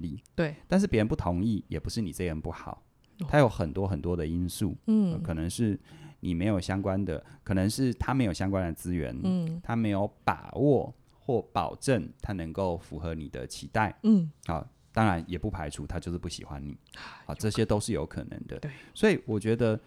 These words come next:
Speaker 1: 有很多时候，嗯，为什么有些人会说，哎，有一些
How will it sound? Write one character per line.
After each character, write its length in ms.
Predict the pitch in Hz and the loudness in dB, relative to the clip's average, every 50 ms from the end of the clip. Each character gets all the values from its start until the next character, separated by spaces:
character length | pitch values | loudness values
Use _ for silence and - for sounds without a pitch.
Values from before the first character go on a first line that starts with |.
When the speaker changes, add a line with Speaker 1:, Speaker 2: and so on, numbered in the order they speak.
| - - - - - | -12 -20 -16 -2 2
Speaker 1:
有 120 | 143 175 | 2 4
很 160 | 165 123 95 | 4 4 2
多 180 | 85 110 120 135 | 2 2 2 0
时 200 | 131 - - 98 | 0 -2 -2 -2
候， 300 | 95 123 120 113 98 - - - - - - _ _ - - - - _ _ _ - | 0 2 2 0 0 -2 -8 -14 -20 -20 -20 _ _ -20 -20 -20 -20 _ _ _ -2
嗯， 440 | 117 107 104 104 101 101 101 - - 147 - - - _ - - - 53 53 | 0 2 2 2 0 0 -2 -2 -4 -6 -8 -10 -14 _ -18 -18 -16 -14 -8
为 160 | - - 233 233 | 0 2 2 2
什 160 | - - 110 | 4 2 2
么 100 | 90 87 | 2 2
有 160 | 82 80 78 | 0 0 -2
些 200 | 76 - 135 135 | -2 0 2 4
人 120 | 131 120 | 4 4
会 160 | 123 143 135 123 | 4 4 2 2
说， 280 | - - 120 117 117 | 2 2 2 2 2
哎， 140 | - - 127 | 2 0 -2
有 280 | 120 104 85 78 69 90 | -2 -2 -2 -2 -2 -4
一 40 | |
些 540 | 127 - - 123 117 113 113 113 117 113 113 | -4 -4 -2 -2 0 2 2 2 2 0 -2